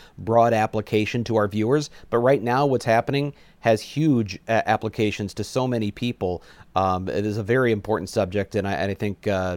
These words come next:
it, you know, our, our viewers hopefully are grateful for the services that, that you've provided and, and, and kept providing throughout this. Um, and I'm sure it's not over because, as you said, w-, in, in a week,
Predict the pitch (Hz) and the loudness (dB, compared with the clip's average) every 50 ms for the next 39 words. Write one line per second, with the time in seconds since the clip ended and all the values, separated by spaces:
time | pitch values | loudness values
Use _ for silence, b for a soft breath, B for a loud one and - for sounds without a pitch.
0 | 85 - - 85 98 92 - - - 98 90 87 87 92 104 - - 95 107 104 | -8 -8 -8 -6 -6 -6 -8 -10 -12 -10 -6 -4 -2 -2 -2 0 0 0 -2 -2
1 | 95 104 107 104 104 104 104 101 - B B B B B B - 160 165 - 127 | -2 -2 0 0 0 0 0 -2 -6 B B B B B B 4 4 4 4 0
2 | 127 127 117 110 101 90 117 117 117 98 - 110 101 - - 101 95 92 - 107 | 4 4 4 4 4 4 2 2 2 2 -2 -4 -4 -4 -4 -6 -8 -4 -2 -2
3 | 104 92 95 - - 95 90 95 98 - 82 95 76 90 101 110 - - - 101 | -2 -2 -4 -6 -8 -8 -4 -4 -6 -4 -4 -8 -6 -4 -6 -6 -6 -6 -6 -2
4 | 95 92 90 90 90 87 95 - - 98 95 - - 98 95 92 - - 120 - | 0 0 0 -2 -4 -6 -8 -8 -6 -6 -8 -6 -6 -8 -8 -6 0 0 0 0
5 | - - 101 87 90 87 87 87 82 - 92 92 90 87 85 - - 92 82 - | 0 -4 -2 -2 -2 -2 -2 -6 -8 -8 -6 -4 -4 -6 -6 -6 -6 -6 -6 -8
6 | - B B B B B B - 92 95 95 104 110 110 110 - 190 190 175 - | -12 B B B B B B -4 -2 -2 0 0 0 -2 2 4 4 4 4 4
7 | 156 160 147 135 147 165 156 120 113 95 107 - 123 110 107 117 107 107 127 156 | 4 4 6 8 8 8 6 6 2 0 0 0 0 2 2 2 2 2 -2 -4
8 | 147 - 123 107 98 101 101 65 73 104 110 113 92 123 123 - 123 120 110 101 | 0 2 2 2 2 0 -8 -8 -6 -6 -4 -2 -2 -2 -2 -2 0 0 2 2
9 | 127 170 170 110 92 - - | 2 2 2 0 0 -4 -10